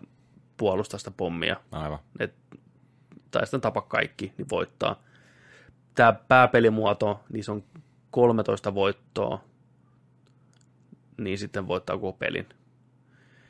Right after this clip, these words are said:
Speaker 1: Ja matsien välissä ostetaan taas aseita ja suojia ja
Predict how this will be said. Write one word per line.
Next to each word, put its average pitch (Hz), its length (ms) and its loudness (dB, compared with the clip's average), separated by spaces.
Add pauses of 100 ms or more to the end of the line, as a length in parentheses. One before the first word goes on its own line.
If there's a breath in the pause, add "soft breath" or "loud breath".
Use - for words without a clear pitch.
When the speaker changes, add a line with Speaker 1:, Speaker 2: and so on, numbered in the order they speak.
(400 soft breath)
Speaker 1:
Ja 107 160 4
matsien 113 640 -2
välissä 113 280 2
ostetaan 104 360 -2
taas 95 200 -2
aseita 98 560 -4
ja 92 180 -4 (240)
suojia 98 600 -2
ja 92 180 -4